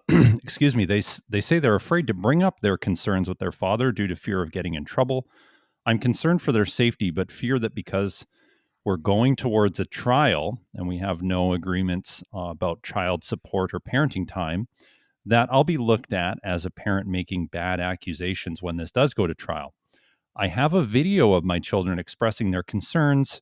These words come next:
that I did take, uh, without their knowledge, but once again, I fear that I will be used or accused of coercion.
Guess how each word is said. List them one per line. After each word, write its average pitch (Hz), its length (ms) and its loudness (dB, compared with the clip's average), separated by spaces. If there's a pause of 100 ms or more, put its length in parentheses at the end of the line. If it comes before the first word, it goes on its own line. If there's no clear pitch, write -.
(520)
that 107 140 2
I 104 80 2
did 127 420 -4
take, 135 380 -6 (340)
uh, 117 140 -8
without 117 460 0
their 101 160 2
knowledge, 92 640 0
but - 200 -10
once 113 220 -2
again, 95 240 -2
I 92 120 -2
fear 127 420 -2
that 104 140 0
I 98 80 0
will 95 140 0
be 87 120 -8
used 92 460 -4 (340)
or 95 140 0
accused 123 560 2
of 92 120 0
coercion. 98 640 -4